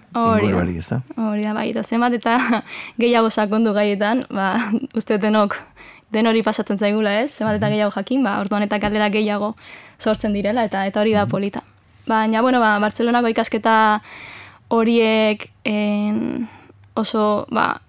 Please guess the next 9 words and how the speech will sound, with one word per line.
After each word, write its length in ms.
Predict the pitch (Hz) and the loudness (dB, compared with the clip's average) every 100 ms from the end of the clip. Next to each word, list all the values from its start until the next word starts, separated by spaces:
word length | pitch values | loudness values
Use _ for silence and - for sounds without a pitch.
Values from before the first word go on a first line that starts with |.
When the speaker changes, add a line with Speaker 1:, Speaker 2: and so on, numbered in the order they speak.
| _ _ _ | _ _ _
Speaker 1:
parte 240 | - 226 240 | 0 0 2
garrantzitsua 560 | 226 226 233 - 214 - | 2 2 -2 0 -2 -2
izan 260 | 196 220 214 | -4 -2 -2
ziren 280 | 220 214 | -2 0
arren, 360 | 208 208 226 254 - | 2 2 2 0 -4
zerbait 360 | - 220 214 | -2 0 0
faltan 360 | - 208 202 233 | 0 -2 0 0
bota 200 | 220 220 | 2 0
nuen, 280 | 214 214 262 | 0 0 -2